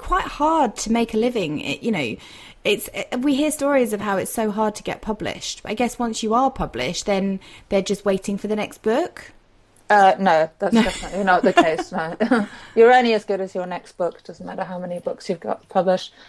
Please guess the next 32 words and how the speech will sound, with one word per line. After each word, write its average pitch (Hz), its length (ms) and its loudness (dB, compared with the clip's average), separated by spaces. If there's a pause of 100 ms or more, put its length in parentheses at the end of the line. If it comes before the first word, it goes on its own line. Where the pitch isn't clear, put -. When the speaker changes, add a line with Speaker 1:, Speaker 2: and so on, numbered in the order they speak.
(140)
Speaker 2:
And 196 80 4
especially, 196 640 2 (420)
I 190 140 4
mean, 190 120 0
it's - 240 -2
really 196 320 6 (160)
tough 214 300 0
at - 80 -2
the 185 60 -8
moment. 190 440 -6
Like, 180 260 -4
lots - 300 -2
of, 180 220 0 (540)
uh, 170 360 2
independent 185 500 -2 (160)
publishers 190 420 0
are 190 60 2
being 175 160 0
swallowed, 180 580 6
either 175 260 4
going 180 200 2
bankrupt 185 420 0
or 196 40 -12
being 180 180 -2
swallowed 180 380 6
by 175 160 6
bigger 185 300 2
publishers. 185 840 0
And 175 380 -2 (320)
even 185 220 4
big, 190 320 2
big 214 240 6